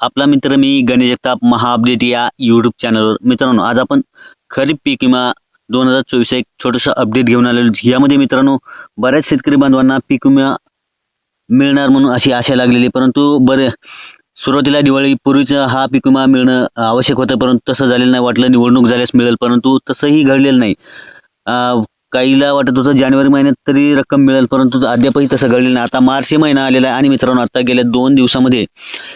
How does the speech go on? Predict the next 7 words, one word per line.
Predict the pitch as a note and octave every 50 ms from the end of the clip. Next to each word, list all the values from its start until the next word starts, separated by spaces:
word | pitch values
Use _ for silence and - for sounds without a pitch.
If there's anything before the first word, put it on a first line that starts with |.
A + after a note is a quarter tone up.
| - _ _ _ _ _ -
कृषी | - C3+ - E3+
मंत्री | E3 D3+ C#3 C#3 C#3+
माणिकराव | C#3 C#3 C3+ C3+ B2+ C3 C3 C3
कोकाटे | B2 C3+ B2+ A#2 C3+ B2+
यांनी | C3 B2+ C3 C3+ C3+ C3+ C3+ C3 - - _ _ _ _ _ _ _ _ _ _ _ _ _ -
विधिमंडळात | B2 B2+ C#3 C#3 C#3+ C#3 C#3 C#3 C#3+ C3+
घोषणा | B2 B2 B2+ A#2 C#3+